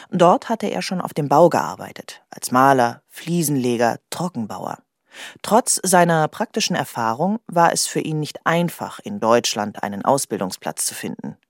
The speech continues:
Schließlich empfahl ihm ein Freund, es direkt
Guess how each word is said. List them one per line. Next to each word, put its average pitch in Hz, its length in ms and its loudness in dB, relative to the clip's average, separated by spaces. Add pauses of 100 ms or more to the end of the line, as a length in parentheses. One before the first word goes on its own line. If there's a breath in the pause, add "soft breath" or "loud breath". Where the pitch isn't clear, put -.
(600 loud breath)
Schließlich 202 680 -2
empfahl 175 560 -4
ihm 160 120 -8
ein 139 180 -6
Freund, 147 440 -2 (300 loud breath)
es - 300 -4
direkt - 520 -4